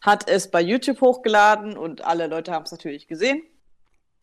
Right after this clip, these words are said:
Es gab einen übelsten Terror, es gab Facebook-Gruppen von wegen, „Finde dieses Schwein“ und bla, bla, bla. Und, äh, es ging halt immer weiter. Die zweite Katze war, hat er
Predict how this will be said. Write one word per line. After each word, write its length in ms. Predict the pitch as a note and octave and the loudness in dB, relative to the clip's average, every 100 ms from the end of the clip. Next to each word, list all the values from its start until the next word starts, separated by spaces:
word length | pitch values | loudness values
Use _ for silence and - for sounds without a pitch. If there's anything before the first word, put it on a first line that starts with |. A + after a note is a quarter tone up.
| _ _ _ _ _ _ _ _ _ | _ _ _ _ _ _ _ _ _
Es 180 | - A#3 | 0 2
gab 180 | F3+ E3+ | 2 0
einen 80 | E3+ | -2
übelsten 300 | D#3+ - F3+ | -8 -8 -2
Terror, 440 | B3+ B3+ A#3 A#3 | 2 4 4 4
es 140 | - - | 2 -2
gab 220 | D#3+ D#3+ | -6 -4
Facebook-Gruppen 680 | A3+ A3+ G3 - G3+ G3 | -6 -6 -8 -8 -10 -12
von 180 | F3+ E3+ | -14 -10
wegen, 320 | D#3 D#3 D#3 | -10 -10 -10
„Finde 300 | D3+ - A3+ | -6 0 2
dieses 340 | A3 F#3 F3+ - | 4 2 0 -6
Schwein“ 380 | - F3+ F#3 - | 0 2 2 0
und 140 | D3+ | -6
bla, 180 | D3+ D3 | -2 -2
bla, 200 | - - | -4 -8
bla. 340 | - A#3+ E4+ _ _ _ _ _ _ _ _ _ - - _ _ - | 0 0 -2 _ _ _ _ _ _ _ _ _ -20 -20 _ _ -2
Und, 320 | A3+ A3 - | 0 0 -4
äh, 220 | F3 G3 | -2 0
es 200 | E3+ G3 G#3 - | 0 -6 -12 -10
ging 180 | G#3 | -6
halt 100 | G3+ | -4
immer 220 | E3+ F3 D3+ | -4 -4 -4
weiter. 460 | D3+ D#3 C#3 C#3+ _ _ _ _ _ _ _ | -4 -6 -10 -12 _ _ _ _ _ _ _
Die 220 | F3 F#3+ F3+ | -8 -8 -8
zweite 420 | - F3 G3+ G#3 | -2 0 0 -2
Katze 560 | G3+ G3 F#3 - F3+ | -4 -6 -6 -8 -6
war, 520 | D#3 D#3 D#3 D#3 D#3+ D#3 | 0 2 2 2 -2 -8
hat 160 | D#3+ D#3+ | -10 -4
er 560 | D#3 D#3+ D#3+ E3 E3 | 0 0 0 -2 -6